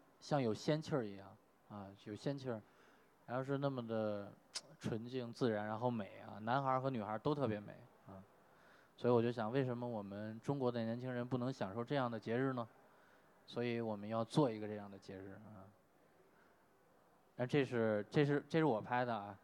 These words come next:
没有刚才那个第一张照片好。刚才那个第一张照片是 Roskilde 官方的一个照片。现场在这个，这是他们最有名的巨大的 Orange 舞台，就是主舞台，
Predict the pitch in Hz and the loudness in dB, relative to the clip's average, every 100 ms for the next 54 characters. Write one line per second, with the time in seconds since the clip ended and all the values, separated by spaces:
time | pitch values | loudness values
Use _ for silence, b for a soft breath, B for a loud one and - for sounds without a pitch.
0 | B - 139 135 147 139 135 135 127 131 | B -6 0 2 2 2 2 0 0 2
1 | 135 135 123 123 135 117 101 139 143 143 | 2 4 2 2 0 -2 0 2 4 2
2 | 135 139 139 139 139 127 131 139 123 135 | 0 0 2 2 4 2 2 0 2 2
3 | 139 - 120 110 107 B B B B - | 2 -2 -2 0 -4 B B B B 4
4 | 151 151 151 147 113 113 110 98 110 104 | 4 6 2 2 -2 -2 -2 -2 -4 -6
5 | 107 - - - - - - - - _ | -8 -20 -20 -20 -20 -20 -20 -20 -20 _
6 | _ B B B B B _ _ _ _ | _ B B B B B _ _ _ _
7 | - - 165 139 120 95 95 98 - 135 | -20 2 2 4 0 -2 -4 -8 2 4
8 | 131 123 113 107 107 - - - - 151 | 4 2 2 2 0 -4 -18 -20 -2 2
9 | 139 151 151 143 131 123 117 117 - 143 | 4 2 4 2 4 2 0 0 6 6
10 | 120 113 127 131 123 - 139 135 127 117 | 6 0 2 2 0 0 2 4 2 0
11 | 110 113 139 151 147 127 117 107 - 107 | -2 0 6 6 6 4 0 0 -4 -4
12 | 127 123 - 143 120 107 104 | -4 -2 0 2 2 0 -8